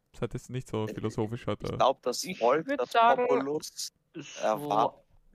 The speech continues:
Speaker 3: Ja, okay, gut. Ähm, ich würd sagen, so ab zwei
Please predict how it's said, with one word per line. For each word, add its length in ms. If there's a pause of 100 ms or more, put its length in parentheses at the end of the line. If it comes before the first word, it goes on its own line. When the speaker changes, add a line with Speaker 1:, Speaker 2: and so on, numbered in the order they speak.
(2750)
Speaker 3:
Ja, 60
okay, 200
gut. 160
Ähm, 260
ich 140
würd 140
sagen, 260
so 120
ab 400 (1500)
zwei 680